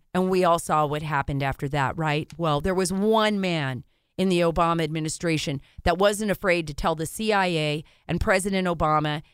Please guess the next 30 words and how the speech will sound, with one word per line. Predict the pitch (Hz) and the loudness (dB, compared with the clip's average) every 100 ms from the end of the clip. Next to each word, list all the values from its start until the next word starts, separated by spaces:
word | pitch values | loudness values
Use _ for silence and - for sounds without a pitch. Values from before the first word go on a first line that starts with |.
| _ | _
and | 190 208 | 0 2
even | 214 214 | 0 -2
people | 214 175 | -4 -2
within | 175 175 175 | -2 0 0
the | 165 | 0
Pentagon | 185 170 156 151 147 160 | 0 0 0 0 0 0
what | 165 156 | 0 0
he | 175 | -4
felt | 147 180 165 175 - _ _ | -2 2 2 0 -6 _ _
and | 175 170 | 0 2
what | 165 | 2
he | 160 156 | 2 0
knew, | 156 156 131 - _ - | 0 0 -2 -8 _ -2
and | 185 | 0
he | 170 | 0
didn't | 190 185 190 - | 0 0 0 -4
want | 165 156 - | 0 0 0
to | 185 | -2
lie | 165 156 156 | 2 2 2
to | 156 | -2
the | 151 | -2
American | 151 156 151 160 | 0 0 -2 -4
people, | 190 156 165 | -4 -2 0
and | |
that | 180 | 2
was | 208 202 | 0 -4
Lieutenant | 208 214 190 | -4 -2 -2
General | - 170 160 156 | -2 0 2 0
Michael | 160 165 156 156 | 0 0 -2 -6
Flynn. | - 156 147 120 | -6 -4 -4 -4